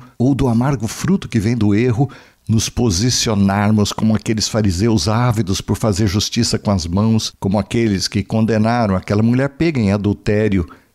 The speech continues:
e a ela estavam prontos a apedrejar, lá em João,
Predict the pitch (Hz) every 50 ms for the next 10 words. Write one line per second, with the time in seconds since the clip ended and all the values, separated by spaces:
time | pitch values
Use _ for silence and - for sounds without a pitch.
0 | _ _ _ - 107 104 98 98 107 113 113 113 107 - - 123 120 104 110 113
1 | 101 - - 117 120 123 117 120 123 107 90 107 107 113 117 110 - - _ _
2 | _ - 107 110 - - _ _ 117 110 107 98 80 110 101 101 98 90 78 78
3 | 80 95 90 90 87 85 80 - - _ _ _ _ _ _ _ 170 175 208 190
4 | 170 135 104 101 95 85 76 82 92 95 98 98 104 110 113